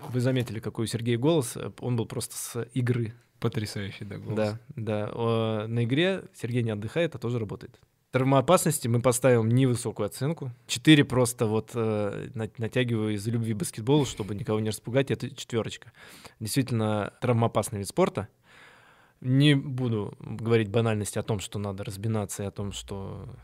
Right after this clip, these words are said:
Speaker 1: нужно какие-то там средства защиты надевать, хотя бы банальные. Тоже здесь раз-, мысли по древу растекаться не буду, это понятно. Просто отмечу, что еще, еще много зависит от того, с кем вы играете.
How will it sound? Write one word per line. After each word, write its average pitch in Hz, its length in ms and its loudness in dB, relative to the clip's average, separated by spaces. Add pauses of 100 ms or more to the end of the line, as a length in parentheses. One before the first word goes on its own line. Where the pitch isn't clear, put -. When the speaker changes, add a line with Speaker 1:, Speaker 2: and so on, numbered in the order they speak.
(340)
Speaker 1:
нужно 98 360 -8
какие-то 101 440 -8
там - 200 -16 (380)
средства 113 380 0
защиты 107 380 -2
надевать, 101 480 -4 (220)
хотя 101 260 -6
бы 98 120 -8
банальные. 101 480 -4
Тоже 95 240 -2
здесь 104 200 -4
раз-, 120 140 -4
мысли 127 360 -2
по 117 120 -2
древу 113 200 0
растекаться - 400 -4
не 113 60 0
буду, 160 220 2
это 113 220 -2
понятно. 117 520 -2 (640)
Просто - 320 2
отмечу, 143 340 2
что 117 460 2 (600)
еще, 196 440 4 (220)
еще 107 380 0 (100)
много 156 320 8
зависит 127 340 4
от 113 80 -8
того, 127 140 0
с 127 80 -8
кем 110 200 0
вы 98 80 -6
играете. 120 440 0